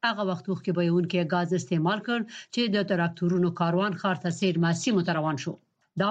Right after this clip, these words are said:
بزګران د هغو قوانینو له کبله پارېدلي دي چې د دوی د محصولاتو ګټه ډېرو زیاتو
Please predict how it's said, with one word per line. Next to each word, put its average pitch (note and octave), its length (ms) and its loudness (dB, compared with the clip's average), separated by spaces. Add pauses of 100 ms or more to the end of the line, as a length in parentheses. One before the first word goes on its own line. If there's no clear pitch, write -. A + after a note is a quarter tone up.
بزګران G#3+ 500 0 (340)
د F#3+ 40 -2 (100)
هغو A#3 220 -2 (140)
قوانینو G3 500 2
له E3+ 120 0
کبله F3+ 260 0 (100)
پارېدلي F3 460 2
دي A#3 140 2
چې A#3+ 80 2 (140)
د - 20 4 (120)
دوی A3+ 160 4
د G3+ 160 2
محصولاتو E3+ 580 0
ګټه G3 220 0 (420)
ډېرو G#3 260 2 (140)
زیاتو G3+ 320 0